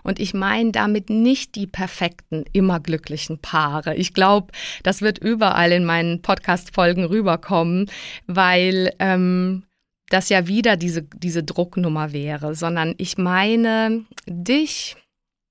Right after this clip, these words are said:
äh, und, und deine Partnerin und dein Partner, wenn ihr einfach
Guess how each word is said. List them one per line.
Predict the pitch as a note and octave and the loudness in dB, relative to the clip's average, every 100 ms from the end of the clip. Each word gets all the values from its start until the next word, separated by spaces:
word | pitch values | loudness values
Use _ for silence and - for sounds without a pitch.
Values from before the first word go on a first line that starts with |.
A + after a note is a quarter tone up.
| - | -6
äh, | F3+ F3 | -2 -2
und, | F3 F#3+ A3 B3 | -2 -2 -2 -2
und | F#3+ G#3 | -2 -2
deine | G#3+ F#3 F#3 | 0 -2 -2
Partnerin | F#3+ F3 F#3 F3 E3+ | 0 0 0 -6 -4
und | F3 D#3+ E3 | -6 -6 -6
dein | E3+ E3 E3 | -6 -4 -6
Partner, | - D#3 - D#3+ D#3+ - - - - - | -6 -6 -6 -4 -6 -8 -16 -16 -18 -2
wenn | G3+ G#3 | 2 4
ihr | G#3+ - | 4 2
einfach | F#3 G3+ - F#3+ G3 | 0 -2 2 2 2